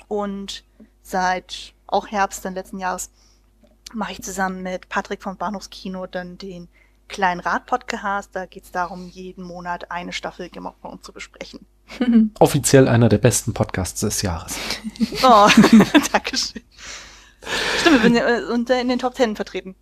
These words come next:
Speaker 3: Genau, genau, genau. Ich, ich hab für, für alle, die es nicht wissen, ich hab so eine Liste gemacht, mache ich jedes Jahr die besten Filmpodcasts, äh, äh, die besten Podcasts genreübergreifend werden auch noch kommen in den nächsten Wochen, aber,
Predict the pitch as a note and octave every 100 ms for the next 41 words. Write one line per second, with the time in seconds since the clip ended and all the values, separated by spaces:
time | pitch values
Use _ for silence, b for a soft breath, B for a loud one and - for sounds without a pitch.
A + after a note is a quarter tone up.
0 | - F#3+ A#3+ A#2 G2+ E3 G#2+ B2 A#2 B2+
1 | A#2+ - C3 D3+ - - C3+ - C3+ A#2+
2 | A#2+ A#2 A#2 A2 B2 A#2+ A2 G#2+ - A2+
3 | G2+ G#2+ - A2+ A2 - A2+ G#2 B2 A#2
4 | - A2+ A2 A2 A2 - A#2+ E3 D3 C#3
5 | - C3 A#2 - - - A2 A2 B B
6 | B B B A2+ G#2 A2+ G#2 A#2+ A#2 -
7 | A#2+ - - - A#2 - - D#3+ E3 D#3
8 | C3 - A#2 - G#2+ G#2+ A#2+ G#2 - -
9 | G2+ F#2+ G2 F#2+ G2+ - A2+ F2+ - F#2
10 | E2+ G2 G2 F#2+ -